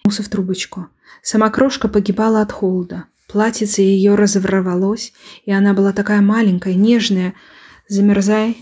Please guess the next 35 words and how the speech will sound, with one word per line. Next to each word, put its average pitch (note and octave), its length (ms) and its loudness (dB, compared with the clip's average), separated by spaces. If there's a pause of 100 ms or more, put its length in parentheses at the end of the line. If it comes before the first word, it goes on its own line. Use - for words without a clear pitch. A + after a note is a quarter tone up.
(120)
да F#3 120 -6
и G3 60 0
все F#3 300 -8
тут. - 300 -20 (260)
Пошел C4 340 0
снег, G3+ 400 0
и G3+ 40 -8
каждая G#3 340 0
снежинка A3 500 2
была G#3 280 2
для G3+ 140 0
нее G#3 300 2
то A#3 300 -2
же, G3 160 -2 (260)
что - 180 -6
для G#3 160 2
нас A#3 220 0
целая C4 480 2
лопата A#3+ 400 -2
снега. F#3 520 -2 (500)
Мы G#3+ 100 0
ведь G#3 180 2
большие, G3+ 580 0 (120)
а F3 180 -6
она F#3 200 0
была F#3 220 0
всего G3+ 340 -2
с G3 80 -4
дюйм. G#3+ 400 0 (1500)
Она C#4 240 2
завернулась C#4+ 640 2
было C4+ 240 2
в C4+ 40 -10
сухой C#4 300 0
лист, C#4+ 360 0